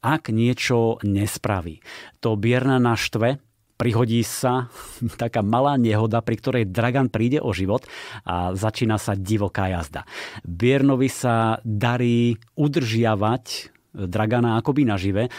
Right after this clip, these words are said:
vlastne tvrdí jeho kumpánom, že sa ukrýva a jeho poveril, aby riadil na diaľku všetky kšefty.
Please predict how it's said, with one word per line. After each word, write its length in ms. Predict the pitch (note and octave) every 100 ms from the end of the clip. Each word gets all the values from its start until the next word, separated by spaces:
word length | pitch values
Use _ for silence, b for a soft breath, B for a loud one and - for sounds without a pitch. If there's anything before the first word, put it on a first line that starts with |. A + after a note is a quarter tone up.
| B
vlastne 240 | G#2+ - A2
tvrdí 480 | G#2+ A#2+ G#2+ A#2 A2+
jeho 160 | A2+
kumpánom, 960 | A2+ A2 A2 A2 A2 A2 G#2+ A2+ A2 G#2
že 240 | F#2 G#2+
sa 160 | - A#2+
ukrýva 640 | A#2+ - B2 A2+ A2 A2+
a 160 | - F#2+
jeho 320 | G#2 A2+ A#2+
poveril, 480 | A#2+ G#2+ G#2+ A2 A2
aby 240 | G2+ G#2
riadil 400 | G#2 A#2 A2+ A#2
na 160 | A2 G#2
diaľku 320 | G#2+ A2+ A#2
všetky 320 | - A#2+ -
kšefty. 480 | C3+ - E2 - B2